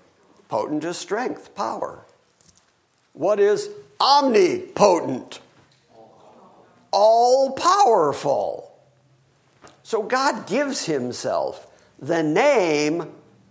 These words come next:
all power. He is the one who is in charge of everything. Revelation nineteen six,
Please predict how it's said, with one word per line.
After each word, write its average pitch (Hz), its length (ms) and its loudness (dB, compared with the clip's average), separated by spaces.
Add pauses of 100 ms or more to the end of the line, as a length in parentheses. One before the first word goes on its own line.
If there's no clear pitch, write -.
(300)
all 143 280 0
power. 107 460 -6 (920)
He 131 160 -6
is 117 300 -6 (540)
the 147 120 0
one 156 260 0
who 151 180 -2
is 139 120 -6
in 143 160 -4
charge 135 440 -2
of 123 140 -8
everything. 135 500 -4
Revelation 143 640 -2
nineteen 139 580 -4
six, - 640 -6